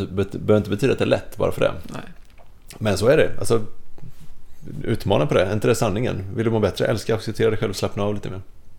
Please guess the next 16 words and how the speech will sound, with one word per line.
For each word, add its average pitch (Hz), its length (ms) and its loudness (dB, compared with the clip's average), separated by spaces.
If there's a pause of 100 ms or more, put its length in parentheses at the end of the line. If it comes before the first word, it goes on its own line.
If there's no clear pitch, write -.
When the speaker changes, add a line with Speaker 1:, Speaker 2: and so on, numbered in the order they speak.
(160)
Speaker 2:
Perfekt! - 760 -2
Vilka 180 220 -4
bra 170 180 -4
ord. 208 200 -2 (800)
<laughs> - 760 -6
Var, 226 220 6
eh, 208 500 2
hittar 220 300 0
man 220 160 0
dig 170 160 4
då, 160 80 0
om 160 220 -4
man 160 120 -6
nu 160 140 -6 (280)
blir 160 180 0
nyfiken? 165 420 -4